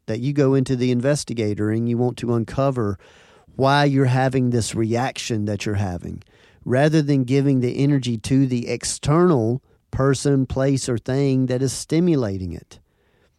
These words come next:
Resolve it internal, and the external has to, by physics,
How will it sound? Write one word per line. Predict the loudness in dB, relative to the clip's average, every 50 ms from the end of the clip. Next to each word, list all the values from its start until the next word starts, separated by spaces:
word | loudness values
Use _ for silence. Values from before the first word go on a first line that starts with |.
| _ _ _ _ _ _
Resolve | -2 -2 0 0 2 2 4 4 4 2 2
it | 0 -4 -2 _
internal, | 0 2 2 0 0 -2 -2 0 0 -2 -2 -4 -4 -6 -8 _ _ _ _ _ _ -2
and | -2 0 0
the | 0 0 -2
external | -2 -4 -4 -6 -4 -2 -2 0 0 0 0 -2 -4 -6 _ _ _ _ -18 -12
has | -6 -2 0 0 0 0 -2
to, | -2 -2 -2 -2
by | -2 -2 -4
physics, | -4 -4 -2 0 0 0 0 -4 -6 -8 -10 -14 -14 -16